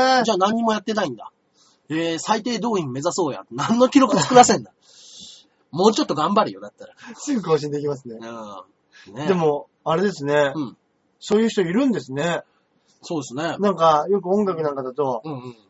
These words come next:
Speaker 2: 東京ドーム決定みたいなこと言いますけど、
Speaker 1: おうおう。
Speaker 2: 確かに、撮るだけだったらできますもんね。
Speaker 1: できますよね。うん。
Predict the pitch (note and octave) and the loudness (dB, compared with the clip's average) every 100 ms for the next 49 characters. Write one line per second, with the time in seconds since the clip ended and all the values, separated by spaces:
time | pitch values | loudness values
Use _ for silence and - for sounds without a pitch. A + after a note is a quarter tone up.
0 | _ - G#3 G3 - G#3 G3 E3+ A3 F#3+ | _ -4 -2 -2 2 2 4 8 8 8
1 | D3+ C3 C3 G3 F#3+ - A#3+ G#3 G3 D#3 | 2 -2 -4 -6 -6 0 0 2 -2 0
2 | D3 C#3+ D#3 F3 E3+ D3+ D#3 D3+ F3+ D#3 | 0 0 -4 -4 -4 0 4 6 6 4
3 | D3 C#3 A#2 G#2+ C4 G3 F#3 F#3 A#3+ _ | 0 -4 -8 -4 -2 -2 0 -2 -4 _
4 | - _ - E4+ A3 D3+ F#3 D#3 C3 - | -20 _ -6 -4 -2 0 2 2 -2 -8
5 | D3+ E3+ A3+ A#3 F3 G3+ A3+ G#3+ B2+ D3 | -2 2 4 4 2 0 2 0 -2 -4
6 | E4 F4+ _ - C3+ B2+ A#2 G2+ | -4 -6 _ -10 -8 -8 -10 -16